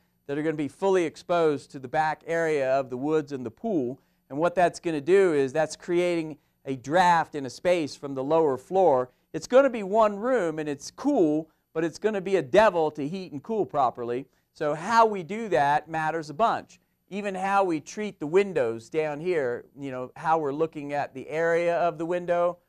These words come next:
but also the value in terms of how that window is actually allowing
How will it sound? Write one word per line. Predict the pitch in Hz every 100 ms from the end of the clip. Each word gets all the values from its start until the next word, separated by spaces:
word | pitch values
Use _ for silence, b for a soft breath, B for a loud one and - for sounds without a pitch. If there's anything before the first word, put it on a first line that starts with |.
| _ -
but | 143
also | 156 151 160 147
the | 127
value | 113 147 160 160 135 123
in | 120
terms | 117 143 123
of | 117
how | 123 143
that | 139 117
window | 135 139 127 120
is | 113
actually | 127 135 135 143 127 120
allowing | 120 135 143 143 135